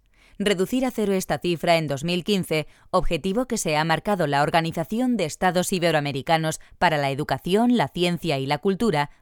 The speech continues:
O E I, cuesta cuatro mil millones de dólares, unos dos mil ochocientos millones de euros, aseguró el secretario general del organismo,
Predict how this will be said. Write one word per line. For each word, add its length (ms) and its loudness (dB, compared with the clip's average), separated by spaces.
O 140 2
E 180 0
I, 340 -2
cuesta 400 0
cuatro 440 2
mil 220 2
millones 500 2
de 100 0
dólares, 480 0
unos 340 0
dos 180 -2
mil 160 0
ochocientos 640 0
millones 440 -2
de 100 2
euros, 380 0
aseguró 440 0
el 120 -2
secretario 580 0
general 440 0
del 140 0
organismo, 600 0